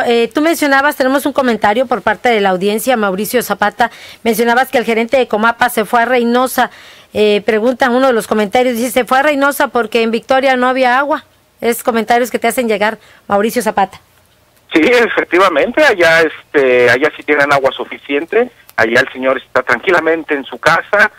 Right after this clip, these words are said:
Speaker 2: eh, gozando de los beneficios que la Comapa de Reynosa les está dando. Es una irresponsabilidad. Y bueno, el señor solamente,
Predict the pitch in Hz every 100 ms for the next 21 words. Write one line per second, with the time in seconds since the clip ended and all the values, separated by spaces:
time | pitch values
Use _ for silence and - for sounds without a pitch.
0 | - - 123 117 123 - 160 160 151 127
1 | 120 113 117 113 123 117 - 156 - 147
2 | - - - _ - 120 - 117 135 -
3 | 123 117 120 123 131 135 107 - 104 -
4 | 123 123 123 117 160 165 180 160 135 147
5 | 139 151 147 151 196 220 - - 220 247
6 | 190 196 196 202 190 185 185 180 131